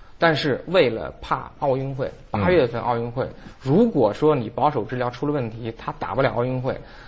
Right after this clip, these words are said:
Speaker 1: 中国人一百年碰回奥运会，你没有姚明，谁也受不了。那一年，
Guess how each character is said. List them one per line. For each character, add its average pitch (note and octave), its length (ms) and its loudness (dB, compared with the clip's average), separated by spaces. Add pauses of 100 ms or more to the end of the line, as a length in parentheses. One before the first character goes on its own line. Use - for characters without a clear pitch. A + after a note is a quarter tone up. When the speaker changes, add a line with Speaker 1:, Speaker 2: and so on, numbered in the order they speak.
(200)
Speaker 1:
中 A3+ 180 6
国 F#3+ 140 8
人 F3 120 4
一 G#3+ 60 2
百 A2+ 260 2
年 C#3 200 0
碰 E3+ 180 2
回 D3+ 100 4
奥 D#3+ 180 6
运 D#3 120 2
会， D#3 140 2
你 B2 80 0
没 B2+ 100 4
有 F3 140 8
姚 C3+ 160 6
明， C#3 300 -2 (540)
谁 - 200 4
也 G3 80 10
受 D3+ 160 4
不 B2 80 -2
了。 A2+ 140 2
那 F#3 200 4
一 C3 40 2
年， A#2+ 360 -2